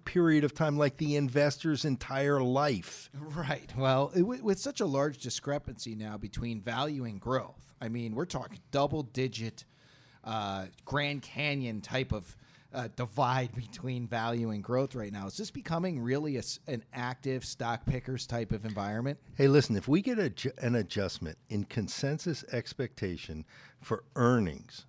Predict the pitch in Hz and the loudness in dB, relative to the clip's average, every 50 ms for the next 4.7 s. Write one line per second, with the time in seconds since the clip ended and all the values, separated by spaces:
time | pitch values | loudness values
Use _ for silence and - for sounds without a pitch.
0 | _ - - - - 127 113 110 95 95 - - - - 113 110 131 139 131 - | _ -20 -12 -4 0 4 4 4 4 2 -2 -6 -10 -6 -2 0 0 0 0 -2
1 | - - - 127 120 107 - - - - - _ _ _ - - _ _ _ _ | -6 -4 0 0 2 0 0 -2 -8 -16 -20 _ _ _ -20 -20 _ _ _ _
2 | _ _ _ _ _ - _ _ _ - - - 131 143 143 123 - 113 92 107 | _ _ _ _ _ -20 _ _ _ -8 -2 2 2 2 2 0 -2 -2 0 0
3 | 101 98 87 80 - 92 85 - 87 90 92 101 113 135 127 - - 135 135 147 | 0 0 0 -2 -2 -4 -4 -4 -2 0 2 4 4 4 2 0 0 0 2 2
4 | 147 123 120 101 85 80 78 78 76 76 76 76 - | 2 2 2 2 2 0 -2 -2 -4 -6 -8 -8 -10